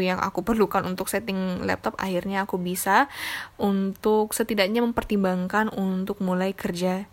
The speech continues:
di rumah. Nah, selama kerja juga, aku memperhatikan media sosial dan membaca berita mengenai banyaknya hal yang terdampak dari pandemi ini.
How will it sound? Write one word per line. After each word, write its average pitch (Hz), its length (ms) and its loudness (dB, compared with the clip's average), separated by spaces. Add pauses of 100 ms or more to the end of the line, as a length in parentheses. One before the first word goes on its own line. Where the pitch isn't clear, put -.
di 196 140 -4
rumah. 175 400 -4 (680)
Nah, 185 200 0
selama 196 280 0
kerja 208 280 2
juga, 233 560 4
aku 277 280 0
memperhatikan 220 760 2
media 185 360 2
sosial 196 440 0
dan 185 160 0
membaca 175 480 -2
berita 185 320 -2
mengenai 185 400 -2
banyaknya 175 600 -2
hal 220 400 0
yang 190 200 0
terdampak 185 480 0
dari 190 200 -2
pandemi 170 440 -2
ini. 165 240 -4